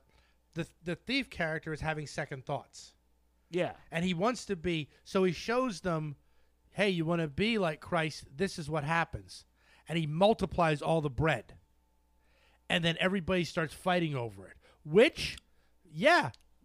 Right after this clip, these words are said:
Speaker 1: that happens. It, it, you know, like, the more resources you have, the more people are fighting over to get those resources. You know, so it's like, you know, almost like, you know, so you wanna do good. I understand you wanna do good, but that's not gonna lead to good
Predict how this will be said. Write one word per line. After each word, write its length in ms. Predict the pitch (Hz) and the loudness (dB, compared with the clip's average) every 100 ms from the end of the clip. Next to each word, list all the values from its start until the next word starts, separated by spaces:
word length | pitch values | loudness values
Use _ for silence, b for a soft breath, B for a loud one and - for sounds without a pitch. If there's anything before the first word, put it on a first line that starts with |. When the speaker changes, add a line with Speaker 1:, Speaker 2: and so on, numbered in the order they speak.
| 120 | -4
Speaker 1:
that 180 | 196 254 | 2 2
happens. 540 | 202 285 294 156 131 - | 4 4 4 -2 -8 -12
It, 260 | 160 160 202 | -14 -8 -8
it, 80 | 160 - | -8 -4
you 120 | 196 | -2
know, 180 | 175 - b b | -2 -6 b b
like, 240 | 190 202 - | 0 0 0
the 80 | 175 | 0
more 360 | 180 240 269 | 2 4 4
resources 720 | 226 277 262 240 220 180 175 | 2 0 0 -2 -2 -4 -6
you 100 | 190 | -4
have, 320 | 175 254 254 165 | -2 0 0 -2
the 80 | |
more 260 | 156 175 214 | -4 -2 -2
people 380 | - 240 202 185 | -2 -6 -4 -6
are 80 | 165 | -6
fighting 380 | - 226 214 | -6 -6 -2
over 180 | 196 175 | -2 -4
to 80 | 160 | -6
get 240 | 180 196 | -6 -6
those 240 | 180 170 175 | -6 -6 -6
resources. 720 | 247 - 139 123 - - - _ b b b b b b | -8 -6 -10 -10 -16 -20 -20 _ b b b b b b
You 120 | 180 | -2
know, 160 | 170 196 | 0 2
so 200 | 185 180 | 4 2
it's 160 | 175 | 2
like, 320 | 185 170 165 - b b b _ _ | 0 0 0 -8 b b b _ _
you 80 | 226 | 2
know, 60 | 220 | 2
almost 320 | 214 208 - | 4 2 2
like, 200 | 180 160 | 0 0
you 60 | 175 | -2
know, 120 | 160 | -2
so 100 | 143 | 0
you 120 | 160 | 2
wanna 220 | 185 302 | 4 2
do 180 | 190 175 | 2 -2
good. 320 | 131 139 180 - | 0 -2 -2 -2
I 100 | 139 | -2
understand 420 | 165 - 196 285 | 0 -2 -4 -4
you 80 | 262 | -2
wanna 140 | 196 | -2
do 160 | 156 151 | -2 -4
good, 280 | 139 180 180 - | -2 -2 -4 -12
but 120 | 127 _ _ | -14 _ _
that's 240 | 147 147 - | -12 -12 -8
not 200 | 160 165 | -8 -6
gonna 140 | 165 | -8
lead 240 | 175 269 208 | -4 -6 -6
to 60 | |
good 280 | 160 165 156 | -2 -2 -2